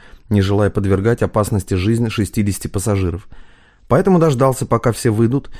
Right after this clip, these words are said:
и, не обращая внимания на изумлённый возглас бортпроводницы: «Что вы делаете?», открыл с левого борта самолёта, обращённого к полю, а не к зданию Внуковского аэропорта, люк аварийного выхода. Спрыгнул в тень колеса.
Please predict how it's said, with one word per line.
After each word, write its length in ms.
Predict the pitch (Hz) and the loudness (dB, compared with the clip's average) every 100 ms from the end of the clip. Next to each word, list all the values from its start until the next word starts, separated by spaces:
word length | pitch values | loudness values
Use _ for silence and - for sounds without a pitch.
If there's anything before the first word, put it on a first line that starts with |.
| - - | -20 -2
и, 60 | 107 | 2
не 100 | 120 | 4
обращая 380 | 120 135 196 175 | 4 2 2 4
внимания 440 | 143 131 147 139 | 4 4 4 4
на 140 | 123 | 4
изумлённый 540 | 113 113 113 123 113 107 | 4 4 4 4 4 2
возглас 500 | 113 110 104 98 - | 2 0 0 -2 -2
бортпроводницы: 840 | 110 110 104 107 110 107 107 - | 0 0 0 0 0 2 0 0
«Что 200 | 98 113 | -4 0
вы 100 | 101 | 0
делаете?», 480 | 101 147 147 127 120 - - - - - - - | 2 2 0 -2 -8 -10 -20 -20 -20 -20 -12 -4
открыл 520 | 98 - 147 170 - | -4 0 0 0 -2
с 160 | - 123 | -8 -2
левого 460 | 135 113 104 101 | 2 2 0 -2
борта 380 | 95 117 139 - | 0 -2 -2 -6
самолёта, 680 | - 110 107 127 147 90 - | -4 0 2 0 -2 -4 -6
обращённого 640 | 92 104 98 - 98 92 95 | -4 -2 -2 -2 0 0 -4
к 100 | - | -4
полю, 260 | 101 90 | -2 0
а 40 | 87 | 0
не 100 | 90 | -2
к 60 | |
зданию 360 | 90 95 90 85 | -2 -2 0 0
Внуковского 580 | 95 92 90 - 92 90 | 0 -2 -4 -8 -4 -2
аэропорта, 500 | 90 - 135 - 117 - - | -2 -4 -6 -6 -10 -12 -10
люк 280 | 104 113 147 | 0 0 2
аварийного 480 | 107 101 104 107 104 | 2 2 2 2 0
выхода. 420 | 92 85 85 82 - - - | 0 -4 -6 -10 -12 -20 -20
Спрыгнул 440 | - - 170 123 104 | -16 -6 0 2 0
в 60 | |
тень 200 | - 95 | 0 -2
колеса. 500 | 90 92 - 65 135 | 0 -2 0 -4 -4